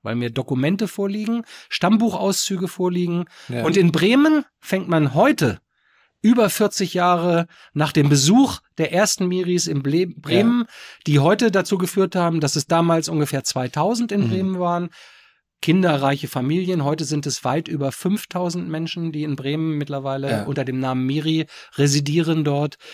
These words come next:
Speaker 1: Ähm, man hat denen nachgewiesen, dass die eigentlichen Namen Kirmit und Eke sind.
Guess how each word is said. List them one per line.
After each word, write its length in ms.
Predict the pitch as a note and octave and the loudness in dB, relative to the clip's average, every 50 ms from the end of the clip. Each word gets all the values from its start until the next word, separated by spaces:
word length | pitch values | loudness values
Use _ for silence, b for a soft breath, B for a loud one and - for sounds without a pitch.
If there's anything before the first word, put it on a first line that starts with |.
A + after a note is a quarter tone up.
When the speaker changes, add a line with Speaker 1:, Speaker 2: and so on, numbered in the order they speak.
| B B B B B B - | B B B B B B 0
Speaker 1:
Ähm, 460 | D3+ C#3 C3+ C3+ C#3 C#3+ C#3+ C#3 - _ _ _ _ _ _ _ _ _ | 4 4 6 6 6 4 2 0 -4 _ _ _ _ _ _ _ _ _
man 180 | C#3+ D3 D#3 | 0 0 2
hat 160 | F#3 G#3+ - B3 | 2 0 2 2
denen 200 | A3+ A3+ A3 G3+ | 2 4 4 4
nachgewiesen, 560 | G3 - D#3+ - - G#3 F3+ G#3 G3+ G#3 G3 | 2 2 0 0 -2 -4 -4 -2 -2 -2 -2
dass 120 | F3 D#3+ - | -2 -2 -2
die 140 | D#3 - | -2 -2
eigentlichen 560 | - B2+ C#3 D#3+ G3+ A3+ G#3 G#3+ G3 - G#3 G#3 | 0 0 2 2 2 2 0 -2 -4 -4 -4 -4
Namen 280 | G3+ G3+ G3+ G3 F#3 | -4 -2 -2 -4 -4
Kirmit 600 | - - F#3 F#3 F3+ G#3+ G#3 G3+ G#3 G#3 - - - | 0 0 0 2 2 0 -2 -2 -4 -6 -8 -14 -8
und 240 | - D#3+ D3+ - - | -8 -8 -6 -2 -2
Eke 280 | E3+ E3+ D#3+ - A#2+ | -2 -2 -2 -4 -8
sind. 340 | A2 G#2+ G#2 F#2 G2 G2 - | -8 -8 -8 -10 -10 -12 -14